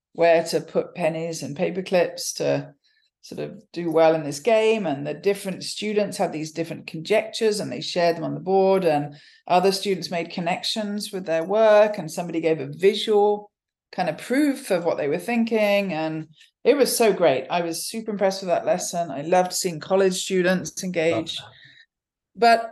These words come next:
Speaker 1: But a couple of weeks ago, um, I'm doing work with the O E C D at the moment in Paris. They're about to launch some amazing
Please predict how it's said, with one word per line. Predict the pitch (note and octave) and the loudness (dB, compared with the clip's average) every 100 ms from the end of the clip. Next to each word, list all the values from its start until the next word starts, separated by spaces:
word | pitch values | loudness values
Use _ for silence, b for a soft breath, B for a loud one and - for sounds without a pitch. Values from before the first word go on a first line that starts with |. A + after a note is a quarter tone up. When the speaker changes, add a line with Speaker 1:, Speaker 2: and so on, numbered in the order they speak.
| - | -2
Speaker 1:
But | A3 | 0
a | |
couple | A3+ - E4 E4 | 0 0 2 0
of | F#3+ | 2
weeks | B3 A#3+ - | -2 -2 -4
ago, | G#3+ F3+ F3 E3 E3+ - | 2 4 4 4 0 -4
um, | F#3 F3 E3 D#3+ E3+ - _ _ | -4 -4 -6 -10 -14 -16 _ _
I'm | A3+ | 2
doing | B3 D4 G#3+ | 4 4 6
work | F#3+ F3+ | 6 6
with | F#3 | 2
the | E3+ | 0
O | - F3+ | 2 2
E | E3+ | 2
C | F3+ - E3+ | -4 -8 -8
D | G3 A3 B3+ - | -4 -2 -2 -2
at | A3+ | -4
the | A3 | 0
moment | A3+ A3+ A3+ | 0 2 0
in | F#3+ | -2
Paris. | F3 - F3 G3 C#4+ C#4+ - - | -8 -8 -4 -4 -4 -6 -10 -2
They're | F3+ F3 - | 2 2 0
about | - - E3+ F3 - - | -6 -4 -2 -2 -4 -8
to | G3 | -6
launch | E3+ E3 G3+ A3 | -4 -2 -2 -4
some | - D#3+ | -10 -10
amazing | D#3+ E3 E3 F3+ F3 E3+ D3+ C#3+ C#3+ | -8 -6 -4 -2 -2 -2 -4 -4 -8